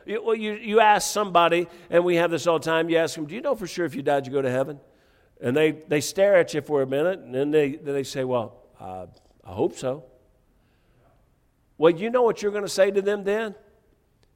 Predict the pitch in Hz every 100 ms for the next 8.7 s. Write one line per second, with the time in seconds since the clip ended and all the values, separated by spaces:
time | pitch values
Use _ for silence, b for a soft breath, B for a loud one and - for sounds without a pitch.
0 | _ _ _ - 127 196 92 - 143 160
1 | - 110 131 156 151 - 104 98 98 135
2 | 135 104 117 113 - 87 78 _ - -
3 | - - b b b b b b - 131
4 | 160 160 - B B 165 180 185 175 254
5 | 262 254 233 208 208 196 160 190 240 170
6 | 160 160 160 160 - 190 220 190 139 120
7 | 110 196 202 202 190 185 180 165 143 143
8 | 131 139 139 180 143 - b